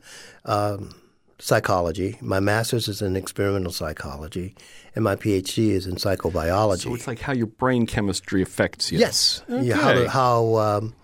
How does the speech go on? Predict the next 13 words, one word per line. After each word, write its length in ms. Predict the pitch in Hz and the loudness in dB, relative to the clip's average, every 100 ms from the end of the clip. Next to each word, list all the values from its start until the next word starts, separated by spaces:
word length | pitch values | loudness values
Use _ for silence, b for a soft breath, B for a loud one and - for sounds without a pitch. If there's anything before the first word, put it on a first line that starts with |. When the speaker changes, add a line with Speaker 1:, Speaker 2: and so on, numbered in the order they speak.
| B B B B B _ | B B B B B _
Speaker 1:
how 360 | 127 127 117 107 | -4 2 2 2
hormones 840 | 98 127 131 123 117 117 113 - | 2 4 4 4 4 4 2 0
and 180 | 104 104 | 0 2
neurotransmitters, 1300 | 107 107 - 110 104 - 110 101 101 101 98 - 107 | 2 2 2 2 2 0 0 2 2 2 0 0 0
uh, 540 | 98 95 92 92 92 - _ _ _ _ _ _ _ - | 2 2 2 -2 -6 -14 _ _ _ _ _ _ _ -2
mediate 400 | 104 110 110 107 | 2 2 4 2
different 280 | 110 110 104 | 2 0 -2
types 280 | - 104 - | 0 -2 0
of 80 | 98 | -2
behaviors. 580 | 98 120 107 95 90 101 | 0 2 2 2 -2 0
I, 140 | 104 117 113 | 0 0 2
I 40 | |
was 200 | 123 113 | 2 2